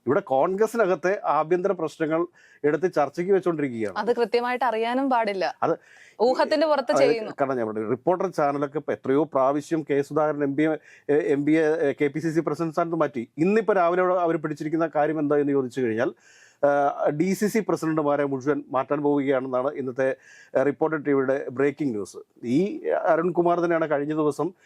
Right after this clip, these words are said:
Speaker 1: ആ, ഇന്ത്യയിലെ മുഴുവൻ വിമാനത്താവളങ്ങളും അടച്ചു എന്ന വ്യാജ വാർത്ത പ്ര-, ആ, വ്യാജ വാർത്ത പടച്ചുവിട്ടതെന്ന് നമ്മൾ ഓർക്കണം.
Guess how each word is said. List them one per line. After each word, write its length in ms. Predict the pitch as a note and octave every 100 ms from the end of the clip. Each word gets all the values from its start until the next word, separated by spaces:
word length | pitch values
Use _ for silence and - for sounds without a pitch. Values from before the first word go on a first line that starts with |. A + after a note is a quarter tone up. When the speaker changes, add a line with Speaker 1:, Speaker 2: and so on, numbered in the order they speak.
| - _
Speaker 1:
ആ, 180 | C#3 C#3+
ഇന്ത്യയിലെ 560 | C#3 D3 D3 D#3+ E3+ F3+
മുഴുവൻ 300 | D#3 D#3+ E3
വിമാനത്താവളങ്ങളും 1080 | C#3 - D#3 E3 E3+ D3+ D#3+ D#3 D#3+ D#3+ E3+ D3
അടച്ചു 380 | C#3 D3+ -
എന്ന 200 | F3 D3+
വ്യാജ 340 | D3+ C#3 C3+ D3+
വാർത്ത 260 | D#3+ D#3 - D3+
പ്ര-, 120 | D#3+ _ _ _ E3
ആ, 20 |
വ്യാജ 460 | F3 E3+ C#3+ D#3 E3+
വാർത്ത 220 | F#3 F3
പടച്ചുവിട്ടതെന്ന് 720 | E3+ D#3+ F3 G#3+ G3 G3+ G3
നമ്മൾ 160 | F#3+
ഓർക്കണം. 320 | E3+ C3+ B2+